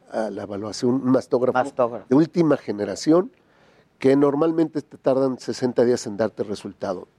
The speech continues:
Speaker 1: Nosotros en esta clínica de Iztacalco a los diez minutos te voy a dar tu resultado. Y ahora vamos a, a, a trabajar.
Speaker 2: ¿Con clínicas privadas?
Speaker 1: Vamos a trabajar, sí, vamos a trabajar para construir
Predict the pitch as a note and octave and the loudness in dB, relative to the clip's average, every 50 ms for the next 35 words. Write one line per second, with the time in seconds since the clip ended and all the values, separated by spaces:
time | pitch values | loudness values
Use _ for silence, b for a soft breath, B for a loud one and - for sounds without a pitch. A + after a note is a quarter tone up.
0 | _ _ _ _ _ - A#2 A2+ - D#3 D3 - D#3 C#3 C#3+ C3 - C#3+ B2 - | _ _ _ _ _ -12 -8 -2 0 0 2 2 2 2 2 0 0 -4 -4 -4
1 | C3 B2+ C3 B2+ - B2+ A2+ G#2 - - B2+ - - C3+ C#3 - - C#3+ B2+ A#2 | -2 -4 -4 -4 -2 -2 -4 -4 -4 -10 -12 -2 -2 -2 -2 0 0 -2 -2 -2
2 | A2 F#2+ G#2 A#2 B2+ A#2 B2 A#2+ A2+ B2 A#2+ - B2 - - - A2 A2 A2+ A2+ | -6 -12 -8 -6 -6 -4 -4 -4 -4 -4 -4 -6 -10 -14 -8 -4 0 0 2 0
3 | G#2+ G#2 G#2+ F#2+ - G#2+ - G#2 G2 - - - - - - - _ _ _ _ | 0 -2 -8 -10 -10 -14 -14 -14 -14 -18 -18 -20 -20 -20 -20 -20 _ _ _ _
4 | b b b b b b b b b b b b b b b b b b b b | b b b b b b b b b b b b b b b b b b b b
5 | b b - - C3 D3+ D#3 F3 F#3+ F#3 F3+ F#3 F3+ F3+ E3 - - D3 C#3 C3 | b b -4 2 2 4 4 6 4 4 4 4 2 2 0 0 2 4 4 4
6 | B2 A#2+ - - - A#2 A#2 A2+ A2+ A2 A2 A2 - - A2 A#2+ A#2+ A#2 E3 E3 | 4 2 -2 -2 0 0 2 2 2 0 -2 -4 -2 0 0 0 0 0 0 0
7 | C#3+ D3 F#3 A3+ A#3 A#3 - D4+ C#4 C4+ - - D4+ E4+ E4+ - - D#3+ F3 E3 | 0 0 0 0 -2 -4 -2 -2 -2 -2 -2 -4 -2 0 2 2 2 2 0 -2
8 | - D#3 - - - D3 D3 C#3 - - C#3 C#3+ D#3 D#3 - - C3 B2 - - | -2 -2 -2 0 2 2 2 0 0 0 0 0 0 -2 -4 -4 -2 -2 -2 -4
9 | _ A2+ B2+ C#3 C#3+ C#3 C#3+ - - C#3 C#3 C3 - - B2 B2 A#2+ _ - B2+ | _ 0 0 0 0 -4 -6 -2 2 2 2 2 0 -2 -6 -6 -6 _ -2 -2
10 | A#2 A2 G2+ - - G#2 - - - G#2 G#2+ A2+ A2 - | -2 -2 -4 -6 -10 -12 -12 -10 -2 0 2 2 2 0